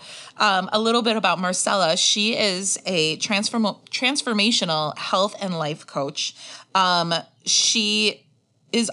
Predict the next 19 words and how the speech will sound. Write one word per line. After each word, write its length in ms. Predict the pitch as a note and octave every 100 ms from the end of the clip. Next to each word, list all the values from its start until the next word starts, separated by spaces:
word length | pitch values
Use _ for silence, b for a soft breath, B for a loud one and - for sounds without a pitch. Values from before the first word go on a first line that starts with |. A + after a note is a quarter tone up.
| -
offering 500 | G#3+ C#4 A#3 G#3 G3+
hour-long 560 | F3+ F#3 A3+ G#3+ F#3 F3
coaching 400 | F#3 E3+ - A3
sessions. 460 | A3 A#3 C4+ B3
So 140 | B3 F#3+
if 100 | G3
anybody's 480 | F3 F#3 A3+ A#3 G#3+
interested, 720 | - E3+ G#3 G3+ A#3 A3 A3+ B B B B
um, 320 | F#3+ F3+ E3 - -
her 560 | G3+ D4 E4 D#4 - -
style 580 | - - F3+ F#3+ G#3+
of 180 | F#3+ E3+
coaching 500 | - G3 F#3 A3 A3
is, 420 | G#3 F#3+ E3+ - - _ _ _
to 120 | -
me, 260 | A#3 C4 C4+
so 200 | C4 G3+
beautiful 460 | E3+ E3 F3 F#3
because, 540 | F3+ D#3+ F3+ E3+ D#3+